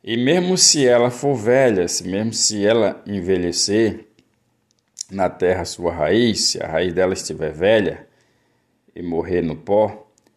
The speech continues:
o texto vai dizer que ao cheiro das águas brotará e dará ramos como uma planta. Ou seja, se alguém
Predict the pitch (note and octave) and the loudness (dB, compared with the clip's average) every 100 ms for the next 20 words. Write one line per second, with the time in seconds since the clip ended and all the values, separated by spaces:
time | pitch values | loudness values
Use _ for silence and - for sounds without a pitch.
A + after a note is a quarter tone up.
0 | _ _ _ _ - - - G#2+ B2 B2+ | _ _ _ _ -20 -16 -2 2 2 2
1 | C3 C3+ C3 B2+ G2+ G#2 G#2+ - G#2 F#2+ | 0 0 0 0 0 0 0 0 0 0
2 | - - A#2 C3+ C#3+ D3 D3 D3 _ - | -4 0 2 4 2 0 -2 -6 _ -16
3 | A#2 C3 C3 G2 G2+ G#2 G#2 G#2+ F#2+ F2 | -2 2 2 4 4 4 4 0 -2 -2
4 | G#2 G#2 G#2+ F#2 F2+ F#2 F#2 - - F#2 | 0 2 2 2 4 2 0 -8 -12 -4
5 | F#2 F#2 F2 E2 F#2 G#2 G#2 G#2+ A2 - | 0 2 2 0 -2 0 -2 -6 -10 -18
6 | _ _ - F#2 F#2 F2 F2+ F2+ F2 - | _ _ -6 -2 -2 -4 -4 -4 -4 -8
7 | - G#1+ - _ _ _ - - _ - | -12 -12 -18 _ _ _ -20 -20 _ -6
8 | G2 G2 - C2+ - _ _ _ _ - | -4 -2 -4 -4 -12 _ _ _ _ -8
9 | - G2+ F2 E2 F2 A#2+ C3 C3+ C3 C3 | -4 0 0 0 0 2 2 2 0 -2